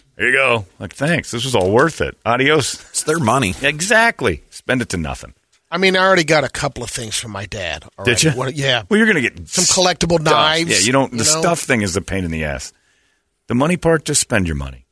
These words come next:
Speaker 1: sell all your stuff, and go crazy. Your dad doesn't like to leave now 'cause he's kind of fragile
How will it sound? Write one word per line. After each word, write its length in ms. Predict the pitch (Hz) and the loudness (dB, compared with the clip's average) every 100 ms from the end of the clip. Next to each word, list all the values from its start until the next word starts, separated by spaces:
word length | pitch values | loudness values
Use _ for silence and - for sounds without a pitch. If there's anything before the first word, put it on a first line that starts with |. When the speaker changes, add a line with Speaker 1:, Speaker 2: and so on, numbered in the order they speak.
| _ _ | _ _
Speaker 1:
sell 300 | - 147 165 | -2 2 2
all 120 | 170 | 0
your 120 | 139 | -2
stuff, 420 | - 104 101 - _ _ _ _ _ _ _ _ _ _ _ _ - | -2 0 0 -4 _ _ _ _ _ _ _ _ _ _ _ _ -16
and 100 | 85 | -10
go 140 | 104 | -10
crazy. 580 | - - 78 87 69 69 _ _ _ _ _ _ _ _ _ _ _ | -10 -8 -6 -6 -8 -14 _ _ _ _ _ _ _ _ _ _ _
Your 140 | 101 123 | -8 0
dad 180 | 92 | 0
doesn't 140 | 90 92 | 0 0
like 160 | 87 | -2
to 80 | - | -4
leave 280 | 82 101 73 | -4 -4 -4
now 200 | 76 87 | -4 -4
'cause 180 | - 78 | -6 -10
he's 140 | 78 | -10
kind 180 | - 80 | -8 -6
of 160 | 69 - _ _ _ _ _ _ | -8 -14 _ _ _ _ _ _
fragile 840 | - 139 135 147 107 90 98 165 | -4 0 2 2 0 -4 -4 -8